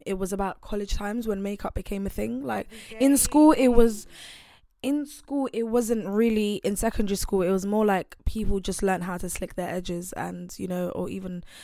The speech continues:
Speaker 1: I don't know,
Speaker 2: Smudge
Speaker 1: the
Speaker 2: eyeliner.
Speaker 1: s-, l-, lip gloss, you know, the lip gloss, the cherry ones and the grape ones and, you know. But it's so interesting that you, yeah, it's so interesting that you, um, mention,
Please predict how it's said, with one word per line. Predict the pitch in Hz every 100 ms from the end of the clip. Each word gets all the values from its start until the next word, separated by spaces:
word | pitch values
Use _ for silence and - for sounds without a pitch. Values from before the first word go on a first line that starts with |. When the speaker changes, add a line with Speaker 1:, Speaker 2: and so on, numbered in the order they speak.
| 226 - _ _ _ _ -
Speaker 1:
I | 196
don't | 196
know, | 190 180 180
Speaker 2:
Smudge | 190 190
Speaker 1:
the | 185 180
Speaker 2:
eyeliner. | 190 190 - - - 202
Speaker 1:
s-, | -
l-, |
lip | 202 220 -
gloss, | - 208 202 - 208
you |
know, | 208 214
the | 202
lip | 208 -
gloss, | 202 190
the | -
cherry | 185 - 214 208
ones | 196 202 190
and | 190
the |
grape | 180 208 208 -
ones | 208 202 190
and, | 196
you | 190
know. | 196 262 - - - -
But | 220 - - -
it's | 233 -
so | 294
interesting | 294 294 277 247 - 233
that | 208 196
you, | 208 208 196 - _ - -
yeah, | 214 220 190 -
it's | 214
so | - 262 262
interesting | 247 - 208 208 196
that | 175
you, | 185 185 185
um, | 185 185
mention, | 196 190 - 202 185 185